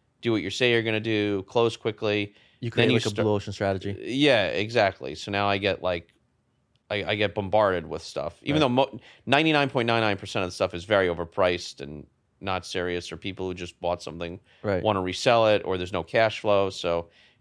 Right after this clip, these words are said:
Speaker 1: there's very s-, very little deal volume. It's
Speaker 2: Mm-hmm.
Speaker 1: like Manhattan. It's,
Speaker 2: Right.
Speaker 1: it's so similar.
Speaker 2: So you were able to kind of, um,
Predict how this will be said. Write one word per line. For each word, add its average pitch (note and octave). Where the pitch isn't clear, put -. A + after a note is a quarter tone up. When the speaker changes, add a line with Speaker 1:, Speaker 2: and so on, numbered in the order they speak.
Speaker 1:
there's A#2
very C3
s-, -
very B2
little A2
deal G#2+
volume. B1+
It's G2+
Speaker 2:
Mm-hmm. G#2+
Speaker 1:
like A2
Manhattan. F#2
It's, -
Speaker 2:
Right. G2+
Speaker 1:
it's -
so A#2
similar. G2
Speaker 2:
So -
you B2
were C3+
able B2+
to -
kind A2
of, -
um, G2